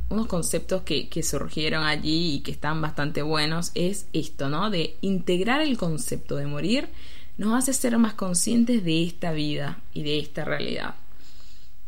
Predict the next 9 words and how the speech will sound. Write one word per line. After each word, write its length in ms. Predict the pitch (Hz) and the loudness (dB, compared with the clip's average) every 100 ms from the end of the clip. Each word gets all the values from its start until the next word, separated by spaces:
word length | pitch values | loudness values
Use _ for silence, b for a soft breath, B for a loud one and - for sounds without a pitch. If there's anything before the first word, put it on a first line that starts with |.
| - - - | -4 -4 -4
Em, 600 | 160 151 147 143 143 - - - - - - - - - - - - | -4 -2 -2 -2 -2 -2 -4 -4 -4 -4 -4 -6 -6 -4 -4 -4 -4
entonces 320 | - 262 285 269 | -4 -2 0 0
me 100 | 170 | 0
parece 440 | - 254 - 165 | 0 -2 -2 -2
re 140 | 147 | -2
importante 640 | 147 143 143 147 143 143 147 | -2 -2 -2 -2 -2 -2 -4
eso. 280 | 156 156 143 - - - - - | -4 -4 -4 -4 -4 -4 -4 -4
Es 140 | 190 | -6
como... 560 | - 233 196 151 151 | -4 -2 -2 -2 -2